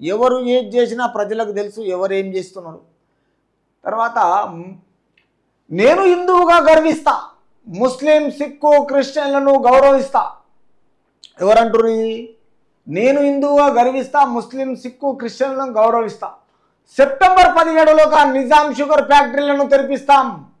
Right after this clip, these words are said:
రేవంత్ రెడ్డి అంటుండు, "సెప్టెంబర్ పదిహేడు లోపల నిజాం షుగర్ ఫ్యాక్టరీలను తెరిపిస్తా." తర్వాత "నిజామాబాద్లో పసుపు బోర్డును ఏర్పాటు చేస్తాం." ఇక్కడ నిజామాబాద్లో బీజేపీ ఇంతకుముందు మోడీ, అరవింద్ సమక్షంలో,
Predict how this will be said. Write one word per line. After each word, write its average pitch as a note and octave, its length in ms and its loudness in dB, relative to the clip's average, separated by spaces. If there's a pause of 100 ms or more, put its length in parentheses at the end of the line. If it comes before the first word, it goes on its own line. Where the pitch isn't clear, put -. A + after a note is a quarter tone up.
(240)
రేవంత్ A#3 260 -6
రెడ్డి A3+ 200 -6
అంటుండు, G#3 440 -10 (140)
"సెప్టెంబర్ G#3 560 -6
పదిహేడు G#3+ 320 -6
లోపల G#3 260 -2
నిజాం F#3+ 420 -4
షుగర్ F#3+ 320 -10
ఫ్యాక్టరీలను F3+ 500 -10
తెరిపిస్తా." E3+ 480 -16 (880)
తర్వాత C#4 220 0
"నిజామాబాద్లో D4+ 920 4
పసుపు C#4 240 2
బోర్డును D4+ 440 2
ఏర్పాటు D4 580 4
చేస్తాం." C#4 540 2 (1120)
ఇక్కడ A3+ 240 -4
నిజామాబాద్లో A3+ 840 0
బీజేపీ G#3+ 480 -4
ఇంతకుముందు G#3 380 -8
మోడీ, G3 460 -2
అరవింద్ G3 920 -4 (160)
సమక్షంలో, G3+ 920 -8